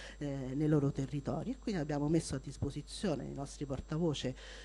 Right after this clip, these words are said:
eh, due mozioni, differenziandole, come vi dicevo prima, ovviamente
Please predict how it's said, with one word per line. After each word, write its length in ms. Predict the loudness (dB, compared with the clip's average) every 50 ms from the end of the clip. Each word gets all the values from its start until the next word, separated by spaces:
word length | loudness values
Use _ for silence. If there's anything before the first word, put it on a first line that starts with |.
| -8
eh, 560 | -6 -6 -4 -4 -6 -6 -6 -6 -6 -6 -6 -4
due 160 | 0 0 2
mozioni, 720 | 2 0 -4 -6 -8 -8 -4 -2 -2 -2 0 0 0 0 -2 -4 -10 -18 -18 -18 -18 -18 -16 -14
differenziandole, 1160 | -14 -12 -8 -6 -4 -2 -2 -2 -4 0 6 6 6 6 6 4 2 2 0 -2 -2 -4 -6 -12 -14
come 240 | -8 -4 -2 -2 -2
vi 80 | -2 -2
dicevo 260 | -4 -4 -4 -4 -4
prima, 380 | -2 0 0 0 0 0 -2 -6 -10
ovviamente 920 | -12 -10 -6 -4 -2 2 2 2 2 0 -2 -6 -10 -12 -12 -12 -16